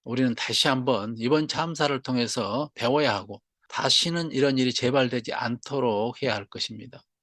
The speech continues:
모든 고난은 우리에게 스승이 되어야 합니다.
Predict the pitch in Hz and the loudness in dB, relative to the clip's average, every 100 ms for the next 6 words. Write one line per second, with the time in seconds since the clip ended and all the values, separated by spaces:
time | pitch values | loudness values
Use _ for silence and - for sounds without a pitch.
0 | _ _ _ _ _ _ _ _ _ _ | _ _ _ _ _ _ _ _ _ _
1 | 117 160 165 147 131 120 123 120 113 - | 4 4 4 2 0 2 2 2 0 -2
2 | 123 123 113 98 101 123 - 180 202 175 | 2 2 2 0 2 0 0 0 0 0
3 | 120 107 95 95 95 - | 0 0 -2 -8 -14 -16